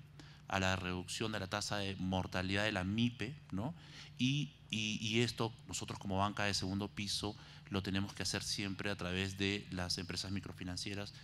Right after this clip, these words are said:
las cuales se convierten, pues, en parte muy importante de este proceso de lanzamiento de los nuevos productos, ¿no? Y en base a eso, como lo, lo dijo Ramiro, nosotros siempre hemos sido intensivos en el otorgamiento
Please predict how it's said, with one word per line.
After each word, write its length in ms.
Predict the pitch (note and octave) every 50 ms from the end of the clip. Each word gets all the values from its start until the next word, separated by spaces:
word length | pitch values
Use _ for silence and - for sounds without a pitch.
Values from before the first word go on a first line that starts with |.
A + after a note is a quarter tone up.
| - - - - -
las 100 | - -
cuales 320 | - - G2 F#2 F#2+ F#2+
se 120 | F#2+ - F#2
convierten, 440 | - F2 F2+ F#2 F2+ - - G2 F#2
pues, 280 | F#2 F#2+ F#2+ - - - - - -
en 140 | - F#2 F2
parte 300 | - F#2+ F#2+ F#2+ G2+ G2
muy 180 | G2 G2+ G2+ G2+
importante 540 | G2 F#2+ F#2+ F2 E2+ - F#2+ F#2+ F#2 F#2
de 60 | F#2 F#2
este 180 | F2 - G2
proceso 500 | E2 F2 F2 - - F2 - - F#2+ G2 - - - - - - -
de 340 | - F2+ F2 F2 F2 F2+ F2 E2+
lanzamiento 500 | F2+ F2 - F#2 F2+ F2+ F#2 F2+ F2 F#2+
de 60 | F2+
los 120 | F2 E2
nuevos 180 | F2 E2+ D#2 -
productos, 580 | - - E2+ - - - - - - - - - -
¿no? 180 | C3 D#3 B3 C4 - - - - - - - - - - - -
Y 720 | C3 C3 C3 C3 B2+ B2+ B2+ B2 B2 B2 B2 A#2+ - - - - -
en 120 | B2 B2+
base 260 | C3+ D3 D3 - F#3
a 60 | F3 E3
eso, 340 | D3+ C3 - - C#3+ D#3 - - - - - -
como 260 | - - G2+ G2+ G2+ G2
lo, 340 | G2+ G2 G2 G2 F#2+ G2
lo 160 | F#2+ F#2+ F#2+ F#2+
dijo 500 | G2+ G2+ - - A2+ A2+ A2 A2 G#2 G#2+
Ramiro, 320 | G2 G2 G2 G#2+ A2+ A2+
nosotros 300 | G#2+ G2+ - A2 - G#2+
siempre 480 | - - A2+ G#2 - - G#2+ A2 A2 F#2+
hemos 200 | A2 G#2 G#2 G2+
sido 140 | - G#2+ G#2+
intensivos 520 | G#2 G2+ G2+ F#2 - - G#2+ G#2 A2+ -
en 80 | A2 G2+
el 80 | G2 F#2+
otorgamiento 680 | F#2 - G2+ F#2+ F#2+ F#2+ G2+ G#2+ G#2+ G2+ - G#2+ G#2+